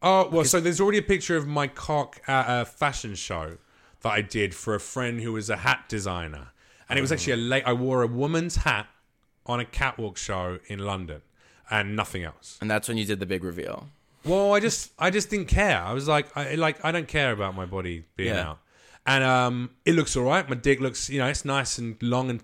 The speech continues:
Speaker 1: thick enough for, and it's completely flaccid and it looks great. Um, but then, you know, I don't care about, like, I, I'll do a film one day where my cock will be out,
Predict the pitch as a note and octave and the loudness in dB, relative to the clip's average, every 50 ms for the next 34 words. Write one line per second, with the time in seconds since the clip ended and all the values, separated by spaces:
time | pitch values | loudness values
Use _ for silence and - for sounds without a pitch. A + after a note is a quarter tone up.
0 | _ _ - C3+ C3 - C3+ B2+ C3 C3+ C#3 - - - C#3+ B2+ B2+ C#3 C3 - | _ _ -2 -2 -2 0 0 0 0 0 -2 -4 -2 0 0 2 2 2 0 -2
1 | - - B2+ A2+ F#2 A#2 C#3 E3 C3+ A2+ F2+ - - A2 C3 C#3+ - - - F2 | -4 -6 -6 -2 0 0 0 0 0 -4 -6 -4 -2 -2 -2 -2 -2 -4 -4 -6
2 | E2+ F2 F#2 F#2+ G#2 A#2 C3+ - - - - - A2 D3 D3 - - - _ _ | -6 -6 -6 -4 -4 -4 -4 -4 -8 -10 -4 -2 0 0 0 0 -4 -8 _ _
3 | _ _ _ _ _ _ - - - - - - A2+ A2+ A2 G#2 G#2+ G#2 F#2+ - | _ _ _ _ _ _ -20 -20 -20 -10 -4 0 2 2 2 2 0 -4 -10 -14
4 | _ _ _ _ _ _ _ _ _ _ _ _ _ _ _ _ _ - D#3+ D#3 | _ _ _ _ _ _ _ _ _ _ _ _ _ _ _ _ _ 0 2 4
5 | D3+ E3 E3 E3 E3 D#3+ - - - _ - - _ _ _ _ _ _ _ _ | 4 6 4 4 2 0 -6 -10 -18 _ -20 -20 _ _ _ _ _ _ _ _
6 | _ _ _ - D#3 F#3 F#3+ D#3 C3+ C#3 C3 C#3+ E3 F3+ G3+ G3 D#3 - _ - | _ _ _ -2 0 4 6 6 6 6 4 4 4 4 2 2 -2 -6 _ -2
7 | - E3 F3 F#3+ G3+ G3 F3+ D#3 B2+ B2+ A#2+ B2 C#3 C#3+ - D3 D3+ - D3+ F3+ | 0 0 0 0 0 0 0 0 2 2 2 2 2 0 0 -2 -2 2 4 4
8 | G3 F3+ D#3 G3 F3 C3 - - D#3+ E3+ E3 C#3+ A#2+ G#2+ G#2 G#2+ G#2 G#2 G2+ G#2 | 4 6 6 4 4 4 2 2 0 2 2 2 0 0 0 0 0 2 2 0
9 | G#2 G#2 G2 - - C3 B2 - - F2+ E2 D#2+ D#2+ D2+ C#2+ - | -2 -2 -4 -4 -2 -4 -4 -4 -6 -8 -8 -8 -10 -10 -12 -16